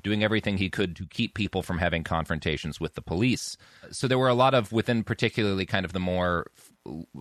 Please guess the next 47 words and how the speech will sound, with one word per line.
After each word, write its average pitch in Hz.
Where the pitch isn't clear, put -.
radical 104
left-wing 95
segments 90
of 87
the -
protest 131
community, 85
people 95
who 95
were 90
like, 85
"Okay, 131
well, 107
this 113
guy 110
has, 92
this 117
guy 110
was 95
just 104
in 87
jail." 82
He 104
comes 117
in 107
out 98
of 92
nowhere 92
to -
be 92
at 85
the 87
head 92
of 82
these 85
gigantic 87
marches 87
where 87
he's 87
leading 98
people 85
away 87
from 80
confrontations 80
with 82
the 73
police. 85